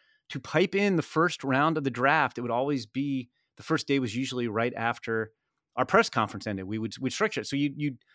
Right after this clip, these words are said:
you'd pump in the first round of the draft, and that's how you would find out who got dra-, and it, at the time, this is pre-internet, this seemed pretty fancy, but I'll never forget, you know, Todd Helton was supposed to be, for weeks, everybody's like, "The A's are taking him at five. It's a done deal. The A's are gonna take him at five."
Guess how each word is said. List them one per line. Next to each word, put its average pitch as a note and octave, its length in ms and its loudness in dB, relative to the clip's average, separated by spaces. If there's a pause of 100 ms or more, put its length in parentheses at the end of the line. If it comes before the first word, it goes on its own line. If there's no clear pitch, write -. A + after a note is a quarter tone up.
(140)
you'd C#3 160 0
pump F3 300 0
in D#3 100 4
the D3+ 80 0
first - 240 0
round C3+ 140 4
of A#2 60 0
the - 20 -12
draft, A#2 300 2
and A#2+ 60 -4
that's C3 160 0
how C3+ 120 0
you C3 120 -2
would C3 120 -6
find A2 260 -2
out G#2+ 240 -2 (300)
who C#3 80 2
got B2 180 6
dra-, B2+ 140 4
and D3 160 4
it, C#3 160 -2
at C3+ 160 0
the B2+ 40 -4
time, D#3 460 2
this D3 160 -4
is A#2+ 80 -6
pre-internet, C3 580 -2
this C3 120 -12
seemed A#2+ 240 -8
pretty B2+ 160 -8
fancy, A#2 520 -6 (540)
but C3+ 100 2
I'll C#3+ 100 8
never F#3 140 6
forget, E3 440 0
you C3+ 80 -2
know, A#2+ 40 0
Todd G3 280 2
Helton G3 340 -2
was C3 160 -2
supposed - 380 -2
to D#3+ 40 -2
be, B2+ 460 -6 (560)
for C3+ 260 -2
weeks, C#3 640 -4
everybody's B2 320 0
like, A2 120 -6
"The - 120 -12
A's C3 220 0
are B2 40 -14
taking C3 300 -4
him B2 120 -2
at B2 100 -8
five. A2+ 460 0
It's G#2+ 140 -8
a G#2 40 -12
done G2 280 -6
deal. D#3+ 400 0
The G#2+ 100 -8
A's A2 180 -4
are A2 60 -6
gonna G#2 140 -6
take G#2 280 -6
him G2+ 80 -12
at - 60 -18
five." D3 580 2